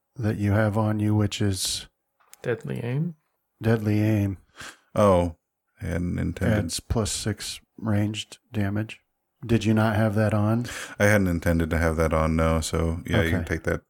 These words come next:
Speaker 3: that six off.
Speaker 1: All right, so I'll remove six. So, yeah, you did, um, you did hit it and did a little bit of, you know, you, you're assuming a little bit of damage. Some dust falls off of it.
Speaker 3: Okay.
Speaker 1: You can hear the scrape of metal on bone.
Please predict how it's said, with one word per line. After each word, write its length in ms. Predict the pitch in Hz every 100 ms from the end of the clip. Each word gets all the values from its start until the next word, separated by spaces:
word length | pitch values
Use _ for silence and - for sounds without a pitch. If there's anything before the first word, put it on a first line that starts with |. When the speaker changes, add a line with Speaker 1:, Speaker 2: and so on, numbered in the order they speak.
| _ -
Speaker 3:
that 220 | 87 -
six 280 | - - -
off. 280 | 82 80 - -
Speaker 1:
All 80 | 104
right, 300 | 92 90 -
so 200 | - -
I'll 200 | 98 95 95
remove 380 | 98 95 95
six. 580 | - - 95 - - - - -
So, 160 | -
yeah, 180 | 117 101
you 160 | 95 113
did, 380 | 113 131 120 113
um, 440 | 113 110 101 98 - _ _ _ - - - _ _ _ -
you 80 | 117
did 180 | 139 131
hit 220 | 135 131
it 220 | 127 - -
and 120 | 113
did 200 | 120 110
a 40 |
little 220 | 117 113
bit 180 | 101 107
of, 120 | 104 104 _ _
you 140 | 101
know, 140 | 101 101 -
you, 320 | - 104 101
you're 180 | - 113
assuming 480 | 101 - 113 101 95
a 60 |
little 200 | 95 98
bit 140 | 92 95
of 80 | 92
damage. 400 | 98 95 98 -
Some 140 | 101
dust 340 | 95 104 98 -
falls 340 | - 98 92
off 280 | 95 92 -
of 140 | 98
it. 120 | 95 120 101 _ _ - -
Speaker 3:
Okay. 180 | 90 - _ _ _
Speaker 1:
You 100 | 117
can 160 | 107 101
hear 160 | 98 95
the 80 | 95
scrape 460 | - - 113 101 107
of 140 | 95
metal 320 | 110 107 104
on 200 | 104 98
bone. 460 | 95 101 101 104